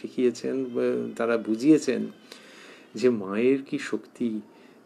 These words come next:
যে তাকে কতজন, মূলত স্ত্রী ভক্তরাই স্পর্শ করে প্রণাম করেছেন। আর ঠাকুর তো বেছে বেছে তবু, আর মার কাছে তো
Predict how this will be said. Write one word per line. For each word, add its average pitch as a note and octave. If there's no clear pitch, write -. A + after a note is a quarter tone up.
যে A2+
তাকে A2
কতজন, A#2+
মূলত F#3+
স্ত্রী D#3+
ভক্তরাই C3+
স্পর্শ -
করে B2+
প্রণাম A#2+
করেছেন। A#2+
আর A#2+
ঠাকুর C#3
তো D#3+
বেছে C3+
বেছে D#3
তবু, D3
আর C#3
মার C3
কাছে D#3
তো E3